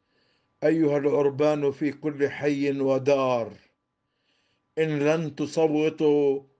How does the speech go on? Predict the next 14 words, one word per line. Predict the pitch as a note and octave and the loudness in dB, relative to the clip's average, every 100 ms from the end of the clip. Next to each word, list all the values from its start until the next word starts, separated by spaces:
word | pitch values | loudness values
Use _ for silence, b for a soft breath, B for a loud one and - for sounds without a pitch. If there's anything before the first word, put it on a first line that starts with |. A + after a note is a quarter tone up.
| _ _ | _ _
فهذا | C3+ B2+ D#3 D3+ C#3+ | -6 0 2 2 2
انتحار | C#3+ C3 A#2 G#2+ C#3 C#3 B2+ A2+ G2+ _ _ _ _ _ _ _ _ _ _ | -2 -6 -12 -6 -2 0 -2 -4 -10 _ _ _ _ _ _ _ _ _ _
فيه | - E3 D#3 | 0 2 2
استسلام | D3+ - D#3+ - C#3 D#3+ E3 D#3 D#3+ D3+ | -2 -6 -8 -6 -2 0 2 0 0 2
وعار. | D3+ C#3+ C#3+ D#3 D3 C3+ A#2 G#2+ - _ _ _ _ _ _ _ _ _ _ _ _ | 2 2 2 2 2 -2 -6 -12 -20 _ _ _ _ _ _ _ _ _ _ _ _
هرولوا | D3+ E3+ E3+ E3+ E3 E3 | 2 2 4 2 2 2
إلى | E3 | 2
الصناديق | D#3+ - D#3+ D#3 D3+ C#3+ D#3+ D#3+ D#3 D#3+ | 0 0 -2 2 0 0 -2 -2 -6 -6
أخا | D#3+ B2 D#3+ D#3 | -6 -2 -2 2
وجار، | D3+ D3+ C#3 D#3 D#3+ D3 C3+ A#2+ G#2 _ _ _ _ _ _ _ _ _ _ | 2 2 2 2 2 2 0 -6 -10 _ _ _ _ _ _ _ _ _ _
وادلوا | D3+ D#3+ D#3 E3+ | 2 2 2 2
بأصواتكم | D#3+ D#3+ D#3+ D3+ D#3 E3 D#3+ E3+ - D#3+ D3+ | 4 2 2 0 2 2 2 -4 -2 -2 0
لتأخذوا | D3+ C4+ D#3 - D#3+ D3+ D#3+ | 0 0 -4 -6 -4 0 0
بالثأر، | D3+ D3+ - E3 - C3+ | 0 -2 0 0 0 -8